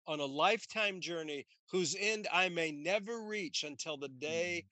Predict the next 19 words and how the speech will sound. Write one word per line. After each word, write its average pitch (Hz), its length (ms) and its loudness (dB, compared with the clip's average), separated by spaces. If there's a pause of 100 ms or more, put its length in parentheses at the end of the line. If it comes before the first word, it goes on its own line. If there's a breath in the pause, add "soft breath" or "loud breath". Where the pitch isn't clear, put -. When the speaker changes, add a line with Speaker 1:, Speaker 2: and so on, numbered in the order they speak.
(140)
Speaker 1:
of 139 120 -10
his 151 180 -2
appearing. 113 520 -6 (640)
But 156 200 2
it's 156 220 -4
a 139 80 0
worthy 180 680 0
journey 135 580 -6 (420)
to 139 120 0
go 139 220 2
further 165 560 2
down 139 360 2
that 127 200 -2
road 127 340 -2
tomorrow 117 600 -4
than 110 160 -8
I 110 100 -8
am 104 180 -10
today, - 440 -16